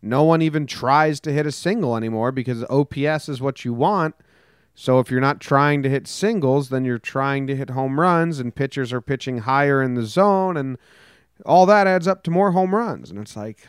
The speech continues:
"Oh, wow. Oh, wow." It's not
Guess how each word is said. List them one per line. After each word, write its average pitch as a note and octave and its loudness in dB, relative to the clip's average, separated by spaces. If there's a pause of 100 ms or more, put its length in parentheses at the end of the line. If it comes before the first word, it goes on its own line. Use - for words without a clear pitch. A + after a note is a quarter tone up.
(140)
"Oh, A#3+ -2
wow. F3+ -4 (2000)
Oh, E3+ -4
wow." D#3+ 2
It's A2+ -6
not C#3 0